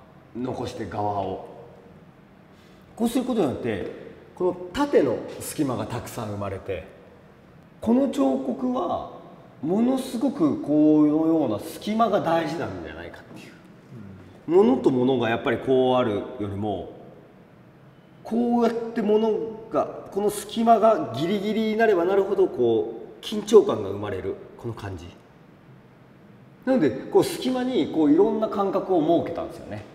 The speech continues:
顔同士の感覚であったり、お腹であったり。で、一番はこの手で、手はもう完全に量感をこうなくしてしまった部分を作るっていう。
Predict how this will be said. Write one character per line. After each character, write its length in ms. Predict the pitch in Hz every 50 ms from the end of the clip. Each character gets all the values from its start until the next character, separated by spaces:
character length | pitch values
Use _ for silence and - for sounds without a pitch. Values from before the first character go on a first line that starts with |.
| - - - - - - - - - -
顔 320 | - - 151 156 160 160
同 200 | 143 165 151 131
士 120 | 113 - 110
の 100 | 104 98
感 340 | - - 107 107 107 107 101
覚 320 | - 107 101 - - 107
で 140 | 95 104 104
あ 100 | 104 104
っ 220 | 104 - - -
た 140 | - 107 101
り、 320 | 98 120 147 143 117 98 - - - - - -
お 80 | 104
腹 260 | 110 110 104 113 110
で 120 | 104 113 110
あ 60 | 101
っ 20 | 101 - - -
た 80 | 92
り。 260 | 92 95 98 92 82 73 - - - - - - - - - -
で、 100 | 208 214
一 200 | 190 202 - 285
番 160 | 294 202 135
は 100 | 110 -
こ 160 | - 135 147
の 100 | 147 143
手 300 | - - - - 202 226
で、 480 | - 151 104 87 - - - - - - - - - - - - - - - - - - - - - - - - - - -
手 140 | - 262 277
は 140 | 262 139 117
も 180 | 123 151 160
う 80 | 117 -
完 340 | - 170 180 196 202 196 175
全 260 | 190 196 196 190 190
に 460 | 185 185 185 180 - - - - - - - - - - - - - - - - - - - -
量 220 | 123 160 165 160
感 240 | 165 - 165 156 151
を 80 | 147 147
こ 160 | - 147 139
う 20 | 123
な 180 | 120 120 135
く 160 | - - 175
し 100 | 165 170
て 80 | - 165
し 140 | 127 - 165
ま 100 | 165 156
っ 80 | 156
た 80 | - -
部 140 | 147 143 143
分 260 | 110 98 92 90 82
を 40 | 80 -
作 200 | - - - 104
る 80 | 90
っ 20 | 85
て 200 | - - - 58
い 140 | 55 53
う。 40 | -